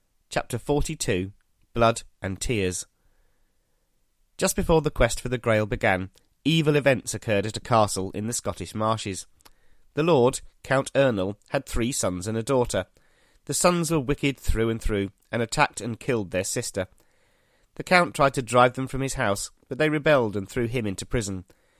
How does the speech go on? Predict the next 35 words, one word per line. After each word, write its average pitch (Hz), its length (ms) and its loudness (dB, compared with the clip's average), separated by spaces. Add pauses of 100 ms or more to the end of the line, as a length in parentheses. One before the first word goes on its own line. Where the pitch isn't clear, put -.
(320)
They 156 100 0
then 165 200 0
proceeded 139 460 0
to - 60 -8
commit 123 360 -6
every 160 360 0
crime 113 340 2
in 123 80 -2
the 120 80 -4
book. - 300 -4 (340)
They 107 120 -2
murdered 139 340 2
priests, - 540 -2
monks, 135 360 0
and 123 140 -8
abbots, - 460 -2 (240)
they 151 100 -4
destroyed 160 480 -2
churches 143 420 0
and 135 120 -2
abbeys, 120 400 -2 (260)
and 139 160 -4
they 139 60 0
forced 143 360 -2
their 127 140 0
subjects 107 480 -4
to 110 100 -8
submit 117 420 -6
to 92 100 -10
their 90 160 -4
will. 95 360 -2 (600)
Before 170 320 2
long, 113 280 4 (200)
the - 80 -14
castle, 131 560 2